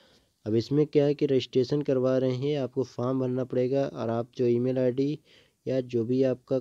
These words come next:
contact number है डालोगे तो वहीं से आपको जो है तो वो कर लिया जाएगा। तो आइए हम देख लेते हैं कि इसमें फॉर्म वगैरह का क्या प्रोसेस रहने वाला है। और इसमें एक चीज़ और थोड़ा ध्यान देना है, जैसे आप लोग वहाँ पर जाओगे, फॉर्म भरोगे,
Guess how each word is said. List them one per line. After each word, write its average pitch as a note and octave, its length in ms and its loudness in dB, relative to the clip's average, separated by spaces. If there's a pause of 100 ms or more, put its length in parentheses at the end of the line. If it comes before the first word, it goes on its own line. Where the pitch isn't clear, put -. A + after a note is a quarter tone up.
contact A#2 460 -2
number B2+ 300 0
है B2+ 100 2
डालोगे A#2+ 460 2
तो C3+ 140 -6
वहीं A#2 280 0
से C3 160 -6
आपको B2 300 -4
जो A#2+ 140 2
है A#2 100 2
तो E3+ 220 0 (760)
वो D3 100 2 (180)
कर C3+ 120 6
लिया B2 220 6
जाएगा। A2 340 2 (100)
तो C3 220 0
आइए C#3 200 4
हम D#3+ 140 0 (180)
देख C3+ 220 2
लेते C#3+ 280 0
हैं C#3+ 100 0
कि C#3+ 40 0
इसमें C#3+ 280 -4
फॉर्म B2 400 -4
वगैरह B2+ 260 0
का B2+ 180 -6
क्या B2 240 -4
प्रोसेस A#2 500 -4
रहने G#2+ 280 0
वाला G#2 220 2
है। F#2+ 160 -4 (440)
और A#2+ 160 4
इसमें D3 260 0
एक C#3+ 160 0
चीज़ C#3+ 220 -2
और C#3 240 0
थोड़ा C3+ 160 -2
ध्यान B2+ 300 -6
देना B2 260 -2
है, C#3 140 -4
जैसे B2+ 300 -4
आप B2+ 220 -6
लोग C3 160 -2
वहाँ B2 140 -2
पर B2 180 -6
जाओगे, B2 420 -2 (200)
फॉर्म A#2+ 220 -6
भरोगे, A#2 380 -2